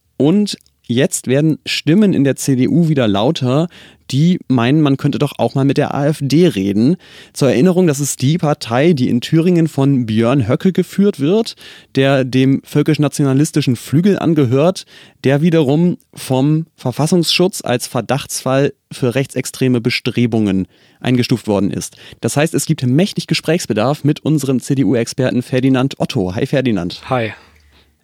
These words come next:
Speaker 1: Der Auslöser für diese neue Diskussion war ja ein Brief von siebzehn Lokalpolitikern der C D U, die ergebnisoffene Gespräche mit der A F D fordern. Wie ernst muss man das denn überhaupt nehmen?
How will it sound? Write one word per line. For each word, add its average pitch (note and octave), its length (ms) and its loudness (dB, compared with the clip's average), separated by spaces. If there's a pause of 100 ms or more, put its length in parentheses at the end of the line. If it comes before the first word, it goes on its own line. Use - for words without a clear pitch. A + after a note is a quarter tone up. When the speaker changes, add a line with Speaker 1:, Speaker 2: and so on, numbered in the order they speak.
(100)
Speaker 1:
Der A2+ 180 0
Auslöser E3+ 640 2
für D3+ 160 2
diese C#3 240 2
neue D3+ 240 4
Diskussion D3 560 2
war B2+ 140 2
ja C3 160 2
ein B2 140 0
Brief D3+ 260 0
von B2+ 260 2
siebzehn D3+ 800 0 (320)
Lokalpolitikern F3 1000 0
der C3+ 140 2
C D3 220 0
D C#3 180 2
U, F3+ 300 2 (520)
die C3 280 -2
ergebnisoffene C3 760 0
Gespräche A2 840 -2
mit A2 220 -4
der F2+ 140 -2
A F#2 120 -4
F F#2+ 160 -6
D F#2+ 180 -4
fordern. F#2 540 -4 (580)
Wie C3 260 0
ernst D3 240 0
muss D#3 140 0
man D#3+ 80 4
das D3 160 2
denn C#3+ 140 2
überhaupt B2+ 300 0
nehmen? G2+ 420 -2